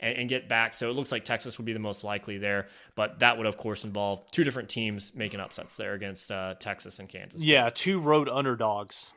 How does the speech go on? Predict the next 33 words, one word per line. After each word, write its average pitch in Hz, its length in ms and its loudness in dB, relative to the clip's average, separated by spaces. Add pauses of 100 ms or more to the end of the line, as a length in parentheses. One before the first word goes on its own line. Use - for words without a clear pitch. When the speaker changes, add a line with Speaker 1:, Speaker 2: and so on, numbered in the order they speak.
Speaker 2:
uh, 107 420 2
having 113 360 -2
to 120 100 -12
win 104 420 -8
to, 120 200 -4
to 117 100 -12
force 113 300 -6
that 110 120 -2
Speaker 1:
Yep. 95 100 -6
Speaker 2:
scenario. 104 460 -6
Yeah, 104 180 -6
that's - 480 -6
probably 123 420 2
the 113 80 -6
most 117 260 -4
unlikely 117 720 0 (280)
of 123 140 -4
the 117 60 -12
four 127 220 0
options 117 280 0
that 117 80 -4
we 117 100 -6
discussed. 113 440 -2
Adam, 151 380 6 (640)
put 180 120 8
all 190 100 12
your 170 100 6
cards 156 320 6
on 147 120 4
the 131 60 -4
table 139 260 -2
right 127 200 2
here. 120 440 -4